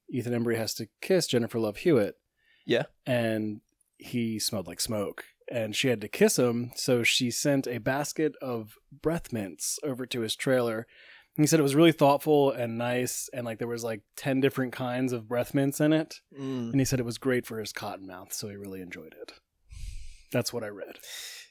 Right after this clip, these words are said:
Speaker 2: Yeah. Wait, so he kissed her, she gave him breath mints, like, after the kiss?
Speaker 1: No, like, before their kissing scene.
Speaker 2: Ah,
Speaker 1: Because she
Speaker 2: okay.
Speaker 1: didn't want him to taste like smoke.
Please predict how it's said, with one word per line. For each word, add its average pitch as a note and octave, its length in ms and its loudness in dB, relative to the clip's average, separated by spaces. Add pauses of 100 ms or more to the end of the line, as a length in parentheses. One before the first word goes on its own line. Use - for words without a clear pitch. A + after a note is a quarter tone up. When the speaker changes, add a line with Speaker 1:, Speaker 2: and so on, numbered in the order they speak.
(480)
Speaker 2:
Yeah. B2 380 8 (340)
Wait, C3+ 280 6
so C3 160 2
he C#3 320 -4
kissed - 340 0
her, B2 420 2 (1300)
she - 220 -2
gave D#3 280 4
him C#3 200 2
breath C3+ 260 6
mints, D3 460 0
like, A#2 260 2
after D3 360 4
the A3+ 100 0
kiss? - 440 -2 (320)
Speaker 1:
No, D#3 280 4
like, A2+ 200 -2
before C#3+ 440 4
their C3+ 120 4
kissing C3+ 360 -2
scene. A2+ 200 0
Speaker 2:
Ah, D3 560 12
Speaker 1:
Because C#3+ 320 6
she C3+ 60 12
Speaker 2:
okay. B2 80 12
Speaker 1:
didn't D3 180 8
want C#3 200 6
him C#3 100 4
to C3 80 4
taste C3+ 320 2
like A#2+ 140 2
smoke. - 480 0